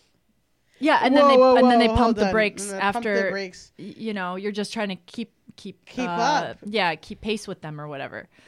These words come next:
Speaker 1: So, but it's like a chicken or the egg question. It's like, well, you know, am I keeping pace with them? Or are they keeping pace with me? Or,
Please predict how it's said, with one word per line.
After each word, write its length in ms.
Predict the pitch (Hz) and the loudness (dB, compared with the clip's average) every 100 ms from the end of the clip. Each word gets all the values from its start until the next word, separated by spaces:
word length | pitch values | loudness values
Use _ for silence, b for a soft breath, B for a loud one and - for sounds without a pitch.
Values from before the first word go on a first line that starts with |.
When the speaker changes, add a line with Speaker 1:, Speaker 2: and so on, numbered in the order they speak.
| b b | b b
Speaker 1:
So, 420 | - 220 214 208 - | -6 -2 0 -2 -4
but 140 | 359 | -6
it's 160 | 339 - | -4 -6
like 140 | 269 | -8
a 40 | 233 | -8
chicken 300 | 233 214 185 | -12 -12 -12
or 80 | |
the 120 | 175 202 | -10 -10
egg 120 | 214 | -12
question. 460 | - 160 - - 175 | -10 -12 -12 -16 -18
It's 180 | 175 | -14
like, 220 | 202 170 165 | -8 -8 -10
well, 1000 | 214 214 190 180 170 160 156 156 156 160 _ _ _ _ _ | -8 -6 -4 -4 -4 -6 -6 -6 -8 -10 _ _ _ _ _
you 140 | 208 190 | -14 -12
know, 160 | 165 | -12
am 100 | 160 | -12
I 80 | 170 | -14
keeping 320 | - 190 160 | -16 -18 -16
pace 220 | 160 151 | -16 -18
with 120 | 156 - | -16 -4
them? 280 | 262 254 | -2 -2
Or 40 | 214 | -4
are 40 | |
they 100 | 185 | -8
keeping 280 | 170 190 175 | -10 -12 -14
pace 180 | 170 160 | -14 -16
with 120 | 165 | -12
me? 500 | 233 269 247 233 226 | -8 -6 -6 -8 -10
Or, 300 | 202 180 175 | -10 -12 -14